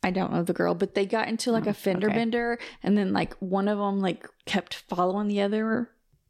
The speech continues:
Speaker 2: Steven Yeun, Yin, Y E U N, and
Speaker 1: Uh-huh.
Speaker 2: Ali Wong.
Speaker 1: Mm.
Speaker 2: Wow. I, I remember it, like,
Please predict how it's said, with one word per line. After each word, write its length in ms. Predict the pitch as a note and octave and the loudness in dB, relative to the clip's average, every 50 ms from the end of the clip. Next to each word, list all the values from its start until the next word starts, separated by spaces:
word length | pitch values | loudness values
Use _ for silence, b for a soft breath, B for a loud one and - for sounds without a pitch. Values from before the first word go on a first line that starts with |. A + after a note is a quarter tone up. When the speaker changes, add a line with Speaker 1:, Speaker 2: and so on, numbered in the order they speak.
| - - - | -20 -14 -6
Speaker 2:
Steven 640 | - - - - G#3+ G#3 A3 A3 G#3 G3+ G3 - - - - | -4 -2 0 0 0 2 2 2 2 2 2 0 0 0 0
Yeun, 440 | G3 F#3 E3 E3+ G3 A#3 D4+ F#4+ E4+ - - - _ _ | 2 2 4 4 4 4 2 0 -2 -8 -18 -20 _ _
Yin, 380 | - G#3 G3+ G3+ G#3+ B3+ D#4 - - - - | 0 2 2 4 4 4 2 2 0 -8 -4
Y 260 | - F3+ F3+ F3 F3+ - | 0 0 2 2 2 2
E 180 | - F3+ F3+ F3 E3+ E3+ E3+ | 2 2 2 2 0 0 2
U 80 | E3 E3 | 2 2
N, 260 | E3 D#3+ E3+ F#3 F3+ - | 2 2 2 0 0 2
and 140 | - - | 2 2
Speaker 1:
Uh-huh. 80 | - - | 2 2
Speaker 2:
Ali 140 | - F3+ F3 | 0 0 0
Wong. 360 | E3+ E3 D3+ D3 C#3+ C#3 D3+ - - - - _ _ _ _ _ _ - | 0 0 0 0 0 -2 -4 -8 -12 -20 -20 _ _ _ _ _ _ 0
Speaker 1:
Mm. 260 | - F3+ F3+ F#3 F#3 - _ _ _ _ _ - - | 2 2 4 4 2 0 _ _ _ _ _ -10 -6
Speaker 2:
Wow. 220 | F#3+ G#3 G3+ - - - _ _ _ _ _ _ _ - - - - - | -4 -4 -4 -6 -10 -16 _ _ _ _ _ _ _ -20 -20 -14 -10 -8
I, 300 | - F#3+ A3 A#3 G3 - - | -4 -2 -2 -2 -2 -2 -2
I 120 | - G#3 A#3+ | 0 0 2
remember 480 | B3 C#4+ C#4+ A3+ F3+ E3+ E3 F3+ G#3+ A#3+ | 2 2 2 2 2 0 2 2 2 2
it, 220 | C4 B3+ - - | 2 2 0 0
like, 220 | F3 F3 E3+ - | 0 -2 -2 -2